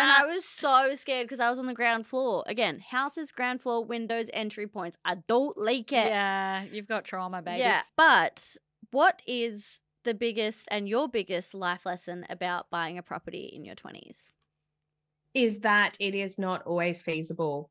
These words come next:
Speaker 3: My dad bought his property in his twenties. And do you know why he bought his property in his twenties?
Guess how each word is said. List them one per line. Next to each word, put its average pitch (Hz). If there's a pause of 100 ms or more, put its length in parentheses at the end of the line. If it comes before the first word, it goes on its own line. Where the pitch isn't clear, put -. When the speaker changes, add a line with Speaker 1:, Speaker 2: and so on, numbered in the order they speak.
(140)
Speaker 3:
My 214
dad 196
bought 180
his 175
property 175
in 170
his 160
twenties. 156
And 190
do 185
you 185
know 185
why 170
he 196
bought 185
his 196
property 196
in 196
his 196
twenties? 262